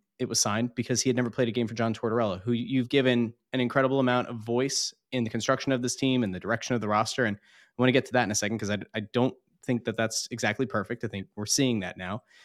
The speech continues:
But it's fitting that the Sanheim deal is one that you're trying to move off of mere months after your former G M, who you let spend all of last year in power, uh, sign him to that deal.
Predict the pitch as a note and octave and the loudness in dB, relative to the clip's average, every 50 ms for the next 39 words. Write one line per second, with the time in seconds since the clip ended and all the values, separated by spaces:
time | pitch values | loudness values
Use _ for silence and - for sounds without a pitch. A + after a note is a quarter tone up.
0 | - _ - B2+ B2+ - - - C3+ C#3+ C#3+ C3+ B2 B2 - - - C#3+ C#3 C3 | -6 _ 2 2 2 2 4 4 6 6 6 6 4 2 0 2 4 4 6 6
1 | C3 C3 B2+ A#2 B2+ B2+ B2+ B2+ A#2 - C3 B2 B2 A2+ A2+ B2 A2+ - B2+ A#2+ | 6 6 6 4 6 6 6 4 4 2 2 2 2 2 0 0 0 2 2 2
2 | A#2 A2+ A#2 A#2+ B2 A#2+ A2+ G#2+ G#2+ G#2+ - C3 A#2+ A#2+ A#2+ - - - A#2 A#2 | 2 2 2 2 2 2 4 2 2 2 2 0 0 0 -2 -6 -4 0 2 2
3 | A#2+ A#2 A2+ A2 A2+ A#2+ B2 - - - A2+ A2+ - - A#2 A2+ A2+ A2+ - - | 2 2 2 0 0 0 0 -2 -2 -2 -4 -4 -2 -2 -2 -2 -2 -2 -2 -2
4 | B2 A#2+ A#2+ A#2+ A2+ A2 B2 A#2 A2 A2+ A#2 G#2+ A2 A#2+ G#2+ A2 G#2+ G2+ G#2 A2+ | 0 2 2 0 0 0 -2 -2 0 0 0 0 0 0 0 -2 -2 -2 -2 -2
5 | - - - - - - A2 A2 A2 G#2+ G#2 - - A2+ A2 A2+ A2+ G2+ G#2+ G#2+ | -2 -2 -4 -4 -4 -2 -2 -2 -2 -2 -4 -4 -4 -2 0 0 -2 -2 0 0
6 | G#2+ G#2+ G#2 - - - A#2 A2 G#2+ G#2 - _ _ _ _ _ _ _ A#2+ A#2+ | 0 0 -2 -4 -4 -4 -2 -2 -2 -4 -6 _ _ _ _ _ _ _ -2 -2
7 | A2+ G#2+ - A2 G#2 G2+ G2+ F#2+ F2+ G2 G2+ - - - G2+ F#2+ F#2+ F2+ - - | 0 0 0 0 0 0 0 0 -2 -4 -6 -8 -6 -4 -4 -4 -4 -4 -4 -4
8 | - - A2+ A2 A2+ G#2+ G2 A2+ G#2+ G2 - A2+ G2+ F#2+ F#2 - - F#2 E2 F2+ | -2 0 0 0 0 0 -2 -2 -4 -4 -4 -4 -4 -4 -4 -6 -8 -10 -10 -10
9 | F#2+ | -10